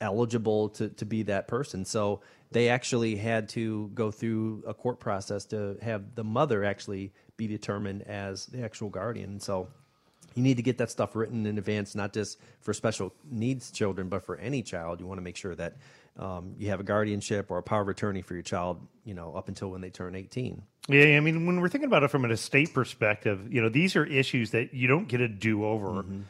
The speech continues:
Speaker 2: You know, so whatever's in writing is oftentimes what's gonna happen, and that's when these blow-ups could occur. Uh, I can think of another situation, Chaz, that we were working with, and we'll call these people Tom and Sarah. You know, Tom and Sarah have a special needs child.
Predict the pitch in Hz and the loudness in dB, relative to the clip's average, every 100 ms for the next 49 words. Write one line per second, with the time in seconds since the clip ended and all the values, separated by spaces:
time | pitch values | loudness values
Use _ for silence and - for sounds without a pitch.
0 | - - 123 143 135 240 240 151 123 107 | -10 -2 0 4 4 6 6 6 4 2
1 | 110 131 113 107 104 107 110 123 113 107 | 4 4 2 0 -2 2 4 4 2 0
2 | 101 113 - 120 95 - 113 131 110 101 | 2 0 0 -2 -2 0 2 2 2 0
3 | 101 - - - - 123 127 151 160 131 | -4 -8 -20 -20 0 6 6 6 6 4
4 | 117 95 - 107 127 113 - - 104 101 | 4 0 0 4 6 4 2 -2 -2 -2
5 | - 160 156 98 98 - - - - 131 | 0 4 4 4 -2 -8 -20 -2 4 6
6 | 170 208 254 247 180 139 131 135 - 127 | 6 6 6 6 4 4 6 6 4 2
7 | 120 117 120 110 120 113 123 123 113 101 | 2 2 0 2 4 6 4 0 -2 0
8 | 101 113 - 110 104 110 120 123 123 117 | 2 0 0 0 0 0 0 0 0 2
9 | 113 107 110 101 120 107 107 - 120 117 | 4 4 0 0 -2 0 -2 0 0 0
10 | 110 101 - 117 107 95 95 - - - | 0 -4 0 2 2 0 -2 -6 -20 -20
11 | - 160 143 - 240 220 - 156 131 123 | 0 6 6 6 4 4 6 8 8 6
12 | 113 - - 127 131 120 113 - - 113 | 4 2 2 4 4 4 2 -2 2 6
13 | 113 110 117 | 8 6 4